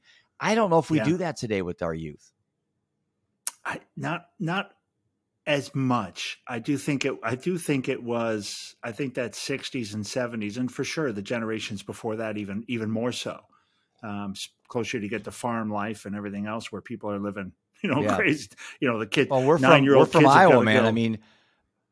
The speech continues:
Speaker 1: yeah, a lot, lot of kids here
Speaker 2: Yeah.
Speaker 1: were, grew up in farms when I was younger. I know there's, there's not as many family farms in our country as there was back in the seventies, but, you know, a lot of my classmates were farmers, and they actually worked three hours before they got on the bus and went to school.
Speaker 2: I,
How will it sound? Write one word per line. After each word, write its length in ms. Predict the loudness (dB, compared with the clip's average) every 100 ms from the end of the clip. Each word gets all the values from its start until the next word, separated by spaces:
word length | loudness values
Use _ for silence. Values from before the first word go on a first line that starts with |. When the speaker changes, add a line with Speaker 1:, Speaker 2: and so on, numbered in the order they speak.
| _ _ _ _
Speaker 1:
yeah, 180 | 2 4
a 40 | 6
lot, 180 | 6
lot 160 | 8 6
of 60 | 6
kids 260 | 0 2
here 100 | 4
Speaker 2:
Yeah. 220 | 4 4 -2
Speaker 1:
were, 160 | -6 -2
grew 200 | 0 0
up 120 | 0
in 60 |
farms 380 | 0 2 2 0
when 80 | -2
I 80 | -2
was 200 | -2 0
younger. 340 | -2 -2 -2
I 120 | 0
know 140 | 2 2
there's, 280 | 2 -2 -4
there's 260 | -4 -2
not 180 | 0 0
as 120 | 0
many 180 | -4 -4
family 360 | -4 -4 -4 -4
farms 340 | -2 -4 -4
in 60 | -6
our 100 | -6
country 340 | -8 -10 -8
as 80 | -8
there 80 | -4
was 240 | -4 -4
back 260 | -4 -4 -4
in 80 | -12
the 80 | -6
seventies, 480 | -2 -2 -4 -8
but, 240 | -6 -6 -6 _ _ _ -4
you 80 | 0
know, 80 |
a 0 |
lot 200 | 4 6
of 80 | 4
my 160 | 0 -2
classmates 480 | 2 2 0 -6 -6
were 100 | -2
farmers, 380 | 0 0 0 -2
and 80 |
they 100 | 2
actually 420 | 2 2 0 -2 0
worked 360 | 4 2 2
three 300 | -8 -6 0
hours 320 | 4 4 2
before 460 | 2 -2 0 0 2
they 120 | 2
got 160 | 2 2
on 100 | 0
the 60 | 2
bus 260 | 2 2
and 100 | -2
went 140 | -2 -4
to 80 | -2
school. 160 | 4
Speaker 2:
I, 280 | 4 4 0